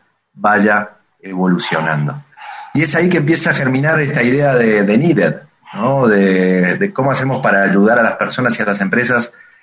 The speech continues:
a crecer y evolucionar de forma muy, muy personalizada, adaptándonos a las necesidades de esas empresas. Es como que tengas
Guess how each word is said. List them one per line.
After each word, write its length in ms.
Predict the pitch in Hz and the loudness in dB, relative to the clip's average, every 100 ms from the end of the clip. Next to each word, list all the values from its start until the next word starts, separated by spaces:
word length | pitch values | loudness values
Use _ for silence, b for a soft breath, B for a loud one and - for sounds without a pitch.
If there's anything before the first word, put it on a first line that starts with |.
| b b _ - | b b _ -16
a 100 | 101 | -8
crecer 380 | 104 101 139 131 | -4 -2 0 0
y 80 | |
evolucionar 840 | 107 87 87 87 - 95 123 117 135 139 B B B B B _ _ - | 2 2 0 0 -2 -2 0 0 -2 -6 B B B B B _ _ -18
de 80 | |
forma 320 | 98 110 110 101 | -6 0 2 2
muy, 540 | 127 147 139 127 107 | 0 0 0 2 2
muy 320 | 107 131 131 | 4 2 2
personalizada, 1000 | 104 95 87 82 87 90 120 95 98 131 - - | 0 -2 -2 -2 -2 0 0 0 0 -2 -8 -4
adaptándonos 1000 | 98 95 95 - 117 131 98 113 143 - _ _ _ _ - | 0 0 0 -2 -2 0 0 0 -4 -8 _ _ _ _ -18
a 60 | |
las 100 | 85 | -14
necesidades 560 | 82 80 82 90 92 87 | -12 -10 -4 -2 0 0
de 80 | 90 | -2
esas 260 | 87 - | -2 -6
empresas. 480 | 82 120 98 - - | -4 -2 -2 -4 -4
Es 160 | 92 - | -4 -4
como 340 | 98 92 90 | -2 -2 -2
que 300 | 87 82 71 - _ _ _ _ | -2 -4 -6 -12 _ _ _ _
tengas 480 | 98 104 104 - | 0 2 0 -2